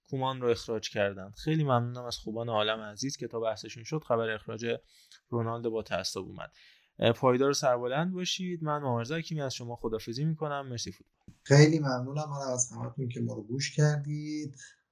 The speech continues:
Speaker 2: اه، انشالله که موفق باشید و حتماً همراهی کنید. خواهشاً موضوعات جذابه.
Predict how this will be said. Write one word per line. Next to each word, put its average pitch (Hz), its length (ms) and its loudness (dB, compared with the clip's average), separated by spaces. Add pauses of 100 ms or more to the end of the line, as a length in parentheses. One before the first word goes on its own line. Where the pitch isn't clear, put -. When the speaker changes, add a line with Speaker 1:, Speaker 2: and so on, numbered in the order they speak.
(140)
Speaker 2:
اه، 98 680 4
انشالله 110 420 0
که - 140 -2
موفق 110 460 2
باشید 135 320 -2
و 139 220 2
حتماً 117 340 2
همراهی 127 480 4
کنید. 92 200 -10
خواهشاً - 340 0
موضوعات 113 560 4 (560)
جذابه. 113 680 6